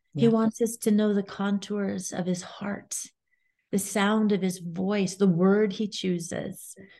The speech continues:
Speaker 1: what moves
Speaker 2: Mm.
Speaker 1: him in passionate.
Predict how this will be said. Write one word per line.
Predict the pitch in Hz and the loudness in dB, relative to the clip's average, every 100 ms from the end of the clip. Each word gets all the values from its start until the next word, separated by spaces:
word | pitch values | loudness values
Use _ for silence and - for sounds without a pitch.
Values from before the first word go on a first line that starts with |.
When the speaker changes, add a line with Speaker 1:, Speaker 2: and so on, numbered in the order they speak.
| - | 0
Speaker 1:
what | 226 196 | 2 6
moves | 202 233 247 - - | 8 8 6 4 -2
Speaker 2:
Mm. | |
Speaker 1:
him | - 214 277 208 - - _ _ _ | -2 0 2 2 -2 -12 _ _ _
in | 190 180 | -2 -2
passionate. | - 175 160 - 160 160 - | -2 -4 -4 -4 -4 -6 -8